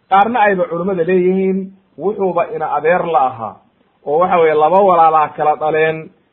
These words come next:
Nabiyullaahi Ilyaas calayhi salaam, ayaaba laba walaalaa kala dhaleen. Amaa waxa weeye sida kale oo waxa weeye xilligu ahaa iyo cidda loo diray, midna taariikhda laguma sheegin, waxa weeye adilana looma hayo,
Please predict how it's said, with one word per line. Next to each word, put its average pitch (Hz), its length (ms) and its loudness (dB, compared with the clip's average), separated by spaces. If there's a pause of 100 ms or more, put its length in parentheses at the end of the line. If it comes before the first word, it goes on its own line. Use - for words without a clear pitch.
(120)
Nabiyullaahi 151 840 0 (140)
Ilyaas 143 520 2 (320)
calayhi 147 380 -2 (100)
salaam, 131 420 -4 (280)
ayaaba 151 380 4
laba 131 200 0
walaalaa 117 440 0
kala 104 140 -18
dhaleen. 95 260 -20 (640)
Amaa 240 380 2
waxa 196 280 2
weeye 180 320 -2
sida 180 260 -4
kale 165 360 -4 (420)
oo 147 140 -2
waxa 175 240 0
weeye 160 300 0
xilligu 185 460 0
ahaa 190 380 2 (600)
iyo 160 240 -6
cidda 185 260 0
loo 175 260 2
diray, 202 420 -2 (360)
midna 190 440 -2
taariikhda 156 540 0
laguma 143 260 -8
sheegin, 190 520 -6 (340)
waxa 160 220 -2
weeye 151 280 0
adilana 147 480 -4
looma 135 280 -4
hayo, 180 460 -2